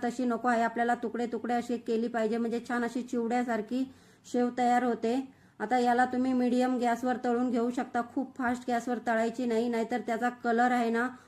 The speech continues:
तो ब्राऊन होईल, तुमचा ग्रीन कलर राहणार नाही. म्हणून आपल्याला असा मीडियम गॅसवर आधी तापून घ्यायचं तेल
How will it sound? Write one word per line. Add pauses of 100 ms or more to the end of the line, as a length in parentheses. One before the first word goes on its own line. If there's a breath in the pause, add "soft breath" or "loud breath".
(100)
तो
ब्राऊन
होईल,
तुमचा
ग्रीन
कलर
राहणार
नाही. (340 loud breath)
म्हणून
आपल्याला
असा
मीडियम
गॅसवर
आधी
तापून
घ्यायचं
तेल